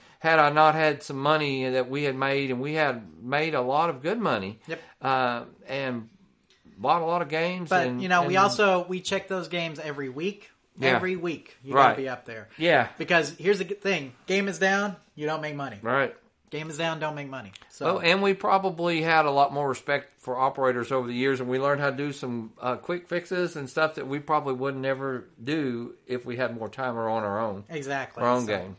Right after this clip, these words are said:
Speaker 2: yeah. So there you go. But, uh, I think we caught up on all the questions.
Speaker 1: Okay,
Speaker 2: So
Speaker 1: let's
Speaker 2: now it's time
Speaker 1: tech
Speaker 2: for your
Speaker 1: tip.
Speaker 2: tech tip. So I'm gonna go ahead and bring this up for Tim here, and I'm gonna let you take it, Tim.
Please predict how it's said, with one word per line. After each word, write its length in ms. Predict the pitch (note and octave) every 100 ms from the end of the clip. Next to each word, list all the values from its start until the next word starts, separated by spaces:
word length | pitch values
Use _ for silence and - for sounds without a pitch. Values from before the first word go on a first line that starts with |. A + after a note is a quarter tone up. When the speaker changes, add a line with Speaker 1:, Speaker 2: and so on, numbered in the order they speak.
| _
Speaker 2:
yeah. 160 | E3 C#3+ _ - - -
So 140 | -
there 180 | E3 E3
you 80 | D3
go. 220 | C#3 A#2+
But, 320 | B2+ D3+ D3
uh, 220 | D#3 D3 C#3+ - - - _ _
I 60 |
think 140 | G3 C4+
we 80 | A#3
caught 160 | C4
up 100 | B3
on 80 | B3
all 80 | A3+
the 80 | G3+
questions. 480 | G#3+ G#3 C#4+ - - -
Speaker 1:
Okay, 320 | B2+ D#3 E3+
Speaker 2:
So 80 | D3+
Speaker 1:
let's 100 | A#3+
Speaker 2:
now 200 | A#3 C4
it's 80 | A#3
time 160 | B3 C#4
Speaker 1:
tech 140 | G3
Speaker 2:
for 40 | B3+
your 100 | C#3
Speaker 1:
tip. 20 |
Speaker 2:
tech 200 | C#4 D4+
tip. 260 | - G#3+ -
So 100 | E3+
I'm 60 | F3+
gonna 120 | G3
go 80 | F#3+
ahead 120 | F#3
and 80 | F3
bring 160 | F3+
this 120 | F3 F3+
up 140 | F3
for 60 | E3
Tim 200 | F3+ F3
here, 200 | F#3 F#3
and 120 | E3+
I'm 120 | E3+
gonna 160 | E3+ F3
let 240 | F3 F3
you 120 | F#3+ F3+
take 240 | F3+ F3+
it, 100 | F#3
Tim. 280 | G3 G#3